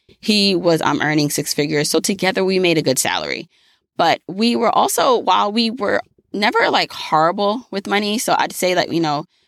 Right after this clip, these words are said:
we, we always did pay our credit cards. We weren't really racking up debt monthly. We were able to pay our bills. We weren't investing and saving. We were barely doing that. I think I was putting, like, just enough to get the company match. My husband, he was, like,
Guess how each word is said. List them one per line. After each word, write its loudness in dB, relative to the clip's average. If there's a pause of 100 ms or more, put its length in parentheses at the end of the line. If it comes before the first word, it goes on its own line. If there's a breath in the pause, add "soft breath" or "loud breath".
(160)
we, 6
we 2
always 4
did 2
pay 0
our 2
credit -2
cards. 0
We -2
weren't -2 (200)
really 0
racking -4
up -4 (340)
debt -2 (300 soft breath)
monthly. 2 (120)
We 2
were 0
able 0
to -2
pay 0
our 2
bills. 0
We 2
weren't 0
investing 0
and -2
saving. -2
We 2
were 4
barely 0
doing -4
that. -4 (400 soft breath)
I -4
think 0
I 2
was -4
putting, -2 (180)
like, -2
just -2
enough -2
to -8
get -4
the -8
company -2
match. 0 (480)
My -2
husband, 2
he 0
was, 0
like, 0